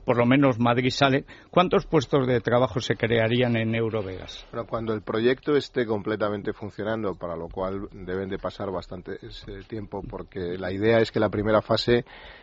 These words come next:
Speaker 2: esté construyendo entre dos y cuatro grandes hoteles que incluyan, eh, centros de convenciones, eh, restaurantes, teatros, eh, centros de ocio, por supuesto también casinos.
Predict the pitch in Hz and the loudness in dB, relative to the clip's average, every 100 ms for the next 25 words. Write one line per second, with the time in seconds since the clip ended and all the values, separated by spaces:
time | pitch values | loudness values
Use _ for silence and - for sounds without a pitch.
0 | - - - 113 110 - 113 117 113 107 | -12 -4 0 2 0 2 2 4 4 4
1 | 101 107 110 107 104 107 - 104 98 101 | 4 4 4 0 4 4 4 2 4 4
2 | 104 98 101 - 113 117 123 - - - | 2 0 -4 0 2 2 0 -6 -20 -20
3 | - - 104 98 98 113 110 110 107 107 | -20 -8 -6 -4 0 2 6 8 8 6
4 | 104 - - 101 98 - 107 107 98 104 | 0 -4 -2 0 -2 -2 0 0 0 0
5 | 104 98 101 - 123 120 127 131 - 104 | -2 0 0 4 4 6 2 0 -4 -4
6 | 95 92 90 90 90 95 - 95 104 107 | -2 -2 -2 -2 -2 -4 -4 -2 0 0
7 | 104 104 - 98 98 104 95 104 104 104 | 2 0 0 0 2 2 0 0 0 0
8 | - 104 95 92 92 92 - - - - | -2 -4 -2 -2 -2 -6 -10 -16 -18 -6
9 | 110 98 107 95 101 110 - 120 110 110 | -6 -2 -2 0 2 2 2 2 4 4
10 | - 101 92 - 95 98 95 101 101 95 | 2 -4 -4 -6 -6 -6 -4 -6 -4 -2
11 | - 110 117 117 | 0 2 2 2